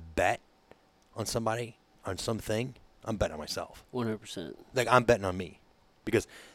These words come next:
Speaker 1: that's something I can control.
Speaker 2: Mm-hmm.
Speaker 1: You know what? I could control that. I'm not gonna bet on that, you know, that division of, of Express Scripts gets,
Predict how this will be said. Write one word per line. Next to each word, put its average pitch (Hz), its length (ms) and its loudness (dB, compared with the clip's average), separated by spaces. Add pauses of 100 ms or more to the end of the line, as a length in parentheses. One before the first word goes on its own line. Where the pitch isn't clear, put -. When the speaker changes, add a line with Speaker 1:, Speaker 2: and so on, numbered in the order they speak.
(180)
Speaker 1:
that's 143 180 10
something 123 180 2
I 104 100 4
can 92 140 -6
control. 80 360 -4 (200)
Speaker 2:
Mm-hmm. 131 260 0 (160)
Speaker 1:
You 120 80 2
know 123 140 10
what? 117 240 10 (420)
I 135 140 10
could - 160 0
control 95 300 0
that. 80 200 -6 (340)
I'm 147 180 8
not 139 140 10
gonna 113 180 4
bet 110 200 6
on 95 380 0
that, 101 160 -2 (680)
you 117 60 -6
know, 110 100 8
that 123 200 10
division 110 440 4
of, 101 480 4 (760)
of 95 600 -2 (100)
Express - 360 0
Scripts - 320 -2
gets, - 240 -6